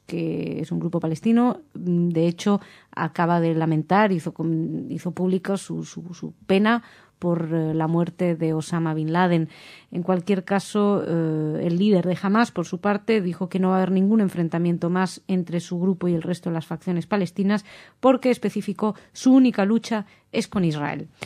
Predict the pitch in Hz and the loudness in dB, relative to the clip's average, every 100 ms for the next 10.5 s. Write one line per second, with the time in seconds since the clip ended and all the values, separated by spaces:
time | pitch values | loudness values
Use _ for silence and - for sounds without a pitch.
0 | - _ _ 196 208 - 240 233 226 - | -18 _ _ 0 0 0 0 0 0 -8
1 | - - 170 165 175 175 - 180 190 180 | -14 -6 -4 -4 -4 -6 -4 0 0 2
2 | 202 202 185 170 175 170 170 165 165 165 | -2 0 -2 -2 -2 -2 -4 -4 -4 -4
3 | 160 170 156 151 208 240 294 294 - 175 | -6 -4 -4 0 0 2 4 4 4 0
4 | 170 170 175 170 160 156 151 151 - 156 | -2 -2 -2 -2 -2 -2 -4 -6 -6 -8
5 | 170 - - - - - - - - - | -8 -10 -12 -12 -14 -16 -20 -20 -20 -20
6 | _ _ _ _ - 254 247 262 202 165 | _ _ _ _ -2 2 6 8 6 4
7 | - - - - - 220 196 180 185 175 | -2 -10 -12 -14 -6 -2 -2 -2 -2 0
8 | 196 208 196 180 180 233 240 240 - 175 | 2 2 2 0 2 4 4 2 0 -2
9 | 160 160 - 165 190 254 240 180 - - | 0 0 -2 -2 0 0 0 -4 -8 -12
10 | - - - - | -12 -20 -20 -20